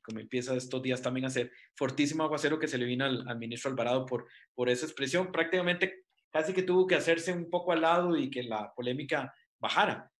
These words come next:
Pero de alguna forma creo que va por la línea de ese repensamiento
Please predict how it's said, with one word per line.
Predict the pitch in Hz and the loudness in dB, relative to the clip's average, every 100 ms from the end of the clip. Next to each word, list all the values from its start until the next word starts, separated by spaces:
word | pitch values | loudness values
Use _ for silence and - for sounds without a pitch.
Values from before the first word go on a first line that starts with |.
| - | -2
Pero | 135 | 0
de | |
alguna | 131 151 | 0 0
forma | 170 170 185 180 147 | 0 0 2 2 0
creo | 156 | -2
que | 160 | 0
va | 175 165 | 0 0
por | 170 | 2
la | 156 | 0
línea | 151 170 | 0 -2
de | 156 | -2
ese | 165 | -2
repensamiento | 160 160 139 131 131 143 147 156 | -4 -4 -6 -4 -4 -4 -2 -4